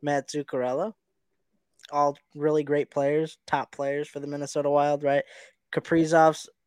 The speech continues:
one of the best players in the N H L, back-to-back forty goal seasons.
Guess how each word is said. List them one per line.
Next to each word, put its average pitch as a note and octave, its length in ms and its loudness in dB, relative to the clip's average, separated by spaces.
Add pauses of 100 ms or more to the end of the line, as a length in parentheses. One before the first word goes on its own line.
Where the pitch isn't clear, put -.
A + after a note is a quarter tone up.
(100)
one D3 320 -2
of D#3 60 -2
the C#3+ 100 -2
best D3+ 300 0
players D3+ 280 0
in D3+ 60 -4
the D3 120 -4
N D3 100 -2
H C#3+ 220 -4
L, C#3+ 180 4
back-to-back D3+ 800 2
forty D#3 420 0
goal D3+ 260 0
seasons. C3 640 -8